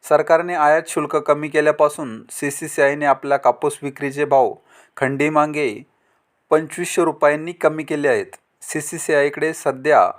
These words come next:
चोवीस लाख गाठी कापूस शिल्लक आहे. सीसीसीआयने आतापर्यंत शहात्तर लाख गाठी कापूस विकला आहे. उरलेला कापूस सीसीसीआय या पाच महिन्यात विकणार आहे.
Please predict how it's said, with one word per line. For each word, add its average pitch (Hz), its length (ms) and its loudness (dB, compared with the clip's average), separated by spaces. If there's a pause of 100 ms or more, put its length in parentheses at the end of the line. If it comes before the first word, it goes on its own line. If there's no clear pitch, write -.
(200)
चोवीस 156 380 -2
लाख 156 160 4 (140)
गाठी 151 260 2
कापूस 156 340 0
शिल्लक 139 400 0
आहे. 90 120 2 (600)
सीसीसीआयने 170 800 0
आतापर्यंत 156 840 2
शहात्तर 151 480 2
लाख 147 200 2 (1040)
गाठी 135 480 0
कापूस 147 440 0
विकला 151 320 0
आहे. 107 200 0 (640)
उरलेला 170 420 4
कापूस 165 440 0
सीसीसीआय 151 800 -2 (520)
या 160 400 4 (380)
पाच 147 280 4
महिन्यात 160 540 0 (300)
विकणार 143 500 0
आहे. 135 380 0